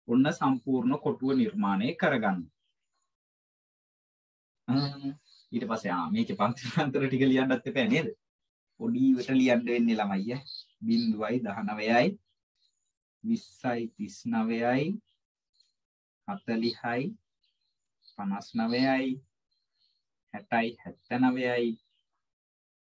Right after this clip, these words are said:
අසූවයි අනූ නවයයි. යටින් හරි පැත්තෙන් හරි ලියනවා පන්ති ප්‍රාන්තර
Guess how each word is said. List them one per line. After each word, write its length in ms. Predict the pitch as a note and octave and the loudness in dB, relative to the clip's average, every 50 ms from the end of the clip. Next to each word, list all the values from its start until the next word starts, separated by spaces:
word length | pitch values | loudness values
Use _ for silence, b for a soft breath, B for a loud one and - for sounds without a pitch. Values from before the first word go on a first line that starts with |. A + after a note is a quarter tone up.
| _ _ - | _ _ -10
අසූවයි 640 | - A2+ - - - - - - - F#2+ G2+ A#2+ E3 A3+ - - _ _ _ _ _ _ _ - | -10 -10 -8 -6 -4 -4 -2 0 2 2 2 2 0 -2 -4 -8 _ _ _ _ _ _ _ -6
අනූ 400 | A2 G#2 G2+ G2+ G2 G2+ A#2+ D3 | -4 -4 -2 -2 0 0 0 2
නවයයි. 360 | E3 D3+ C3 A2 F#2+ - - - _ _ _ _ _ _ _ _ _ _ _ _ _ _ _ _ _ _ _ _ _ _ _ - | 2 2 2 2 0 -2 -6 -10 _ _ _ _ _ _ _ _ _ _ _ _ _ _ _ _ _ _ _ _ _ _ _ 0
යටින් 360 | C3 B2+ C3+ C#3 D3+ C#3 B2+ A2+ | 4 4 4 6 4 2 2 2
හරි 220 | A2+ A2+ B2 C#3 | 0 -2 -2 0
පැත්තෙන් 360 | C3+ C3 A#2 - - A#2+ A2+ A#2 | 0 -2 -2 -2 0 0 0 0
හරි 200 | B2 A#2 - A2+ | 0 -2 -2 -2
ලියනවා 400 | A2 A2 A2 A2 A2 A2+ A#2 D#3+ A#3+ C4+ - _ _ _ _ _ _ _ _ _ _ _ _ _ _ _ _ _ _ - | 0 0 0 2 2 4 4 4 2 0 -4 _ _ _ _ _ _ _ _ _ _ _ _ _ _ _ _ _ _ -2
පන්ති 380 | A#2 A#2 A#2 A#2 A2 - C#3+ C#3+ | 0 2 2 0 0 -4 -6 -6
ප්‍රාන්තර 840 | - - C#3+ A#2+ G#2+ G2+ G2+ G#2 A2+ C3 D3+ - - - B2 G2+ | -4 -2 0 2 4 4 2 2 2 0 -2 -4 -4 -4 -4 -2